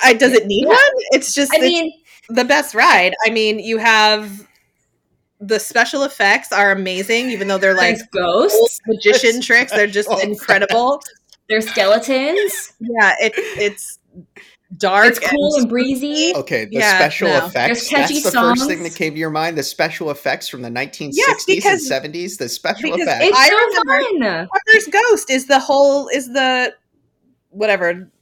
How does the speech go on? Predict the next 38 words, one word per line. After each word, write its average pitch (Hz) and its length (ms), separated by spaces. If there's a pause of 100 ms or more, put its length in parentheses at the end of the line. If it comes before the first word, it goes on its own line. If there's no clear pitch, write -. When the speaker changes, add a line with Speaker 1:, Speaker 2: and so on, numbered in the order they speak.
(200)
Speaker 1:
what 165 140
do 226 60
you 214 60
call 233 240
it? 226 200
The 208 80
trick. - 360 (460)
And 240 400 (220)
<laughs> - 580
my 330 100 (120)
brain 160 180
is 175 140
not 170 160
working, 165 340
guys. - 180
It's - 140
been 240 120
a 160 40
long 160 220
week. 175 180 (100)
Speaker 3:
<sighs> 311 500
Speaker 1:
Pepper's 294 340
Ghost 294 320
is 269 160
the 277 140
trick, 240 300
and 226 120
that's 220 140
how 240 100
you 247 160
get 226 160
those 226 240
ghosts - 580
dancing 214 420
in 247 100
the 277 60
ballroom, 208 460
which 233 220